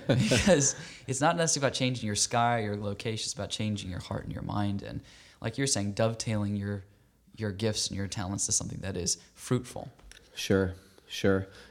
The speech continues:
Speaker 2: And music, like anything, music can cause you to be a big asshole.
Speaker 1: <laughs>
Speaker 2: It can, it can cause you to be, uh, you know, to ruin your life. Or you can use it to liberate your life.
Speaker 1: Yeah.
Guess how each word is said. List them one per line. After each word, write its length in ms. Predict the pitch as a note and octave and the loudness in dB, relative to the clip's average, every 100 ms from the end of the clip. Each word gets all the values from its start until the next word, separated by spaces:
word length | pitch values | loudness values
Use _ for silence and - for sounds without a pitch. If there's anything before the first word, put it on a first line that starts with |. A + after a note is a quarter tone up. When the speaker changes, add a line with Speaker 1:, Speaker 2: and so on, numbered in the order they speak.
| - | 2
Speaker 2:
And 160 | G#2+ | 6
music, 640 | A2 B2+ B2+ D#3 F3+ - - | 6 4 6 4 2 -10 4
like 240 | C#3 F#3+ F#3+ | 6 6 6
anything, 500 | D#3 C#3 - D#2+ F#2 | 6 4 2 2 6
music 640 | A2 C3 D#3 D3+ - _ | 6 6 2 0 -12 _
can 160 | - A#2 | 0 2
cause 360 | - A#2+ A2+ A2 | 4 4 4 2
you 60 | A2+ | 2
to 60 | |
be 140 | F#2 G#2+ | 4 4
a 40 | |
big 200 | G2 G2 | 4 2
asshole. 640 | F#2 F#2+ A#2+ - - B1 - - E3+ | 2 2 0 -2 -4 -6 -8 -4 -2
Speaker 1:
<laughs> 200 | F#3 - | 0 2
Speaker 2:
It 100 | G#2 | 4
can, 280 | A2 G2 - | 4 4 2
it 140 | F#2 G#2 | 2 2
can 120 | A2+ | 2
cause 300 | A#2 A2 G#2+ | 4 4 4
you 80 | G#2 | 2
to 80 | |
be, 340 | F#2+ G2+ G2 F2 | 4 4 4 2
uh, 100 | D2 | 0
you 120 | - G#2 | 4 4
know, 140 | G2 | 4
to 180 | F#2 A#2 | 2 2
ruin 320 | F#2+ G#2 C#3 | 4 4 4
your 120 | A2+ D#2+ | 2 2
life. 440 | C#2+ C#2 - - _ _ _ - - - | 0 -2 -6 -14 _ _ _ -20 -20 0
Or 480 | - A2+ D3 G#2 C3 | 6 6 6 0 2
you 100 | - | 0
can 160 | G2+ F#2+ | 2 4
use 180 | F#2 G#2+ | 4 2
it 100 | - | 0
to 200 | - A#2+ | 0 0
liberate 400 | B2+ B2+ B2 F2 | 2 2 2 2
your 120 | - E2 | 0 -2
life. 340 | D#2 D#2+ - | -2 -4 -8
Speaker 1:
Yeah. 80 | - | -12